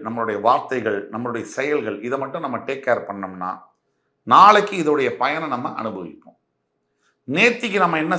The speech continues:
செஞ்சோமோ, நம்ம செஞ்ச நல்ல, நம்ம பேசின வார்த்தைகள், நம்ம எண்ணங்கள், நம்ம செயல்கள் தான் இன்னைக்கு நமக்கு நல்ல விஷயத்தை கொடுக்கும். ஆக, கும்பராசி நேயர்கள் செய்ய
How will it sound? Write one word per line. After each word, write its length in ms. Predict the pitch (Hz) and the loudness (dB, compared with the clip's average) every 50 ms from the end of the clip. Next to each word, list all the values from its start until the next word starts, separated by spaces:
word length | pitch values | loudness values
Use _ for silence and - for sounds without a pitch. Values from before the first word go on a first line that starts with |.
| - 151 | -2 -2
செஞ்சோமோ, 440 | 139 151 147 147 156 156 135 131 113 98 - - - _ _ _ _ _ _ _ _ _ _ | -4 -2 0 0 0 2 0 -2 -4 -4 -8 -14 -18 _ _ _ _ _ _ _ _ _ _
நம்ம 180 | 113 120 127 123 - | -4 -2 -2 -4 -4
செஞ்ச 240 | 139 135 143 139 135 117 117 | -6 -6 -4 -2 -2 -2 -2
நல்ல, 220 | 117 120 131 127 113 104 - - - - 117 | -4 -2 -2 -2 -2 -2 -4 -8 -12 -8 -6
நம்ம 140 | 120 120 113 113 | -6 -6 -6 -4
பேசின 320 | 131 139 139 139 - 117 107 107 | -4 -4 -4 -4 -6 -4 0 0
வார்த்தைகள், 440 | 120 123 120 - 120 110 107 110 110 107 | 0 0 -2 -6 -8 -8 -6 -8 -8 -8
நம்ம 160 | 107 107 107 107 | -10 -10 -10 -10
எண்ணங்கள், 400 | 110 123 127 123 120 110 113 107 104 | -10 -10 -10 -10 -8 -8 -10 -10 -8
நம்ம 120 | 110 107 101 - | -8 -10 -10 -8
செயல்கள் 340 | - 120 127 120 110 110 113 151 | -6 -6 -6 -6 -6 -4 -4 -4
தான் 100 | - - - - _ _ _ 127 143 | -6 -6 -10 -16 _ _ _ -8 -4
இன்னைக்கு 360 | 175 220 247 254 247 - 202 175 | -2 2 2 2 2 2 2 0
நமக்கு 240 | 151 143 143 160 165 131 | 0 0 -2 -4 -4 -4
நல்ல 160 | 123 131 135 127 117 | -4 -2 -2 -2 -4
விஷயத்தை 300 | 104 - 113 98 87 - - | -6 -8 -10 -10 -10 -12 -14
கொடுக்கும். 360 | 101 85 76 - _ _ _ _ _ _ _ _ _ _ _ _ _ _ _ _ _ _ _ _ - | -14 -16 -16 -18 _ _ _ _ _ _ _ _ _ _ _ _ _ _ _ _ _ _ _ _ 4
ஆக, 300 | 117 131 127 113 110 98 87 - - - - _ _ _ _ _ _ _ _ _ _ _ _ _ _ _ _ | 6 6 6 4 2 -2 -2 -4 -10 -16 -20 _ _ _ _ _ _ _ _ _ _ _ _ _ _ _ _
கும்பராசி 580 | - 160 196 220 247 254 233 220 208 - - 180 160 | -8 -6 4 6 8 10 10 8 8 6 2 -2 -2
நேயர்கள் 340 | 156 147 135 131 127 - - | 0 0 0 -2 -2 -4 -4
செய்ய 180 | 151 156 165 | -4 -4 -2